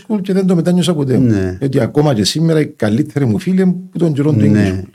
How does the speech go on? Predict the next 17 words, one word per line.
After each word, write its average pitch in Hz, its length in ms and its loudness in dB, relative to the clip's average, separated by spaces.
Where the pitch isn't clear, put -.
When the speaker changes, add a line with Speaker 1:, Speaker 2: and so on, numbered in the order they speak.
Speaker 2:
Ε, 101 80 -6
λέγαμε 120 300 2
και 127 140 -2
πριν, 127 240 -2
ήταν 135 340 0
παρεστικές 123 680 0
εποχές 87 440 -10
τότε. 92 360 -20
Ήταν 147 160 0
Speaker 1:
Ναι. 135 120 2
Speaker 2:
πιο, 95 880 -2
πιο 104 140 -6
δεμένος 92 540 -4
ο 85 120 -12
κόσμος. 113 640 0
Ε, 98 800 -6
εκεί, 104 320 -4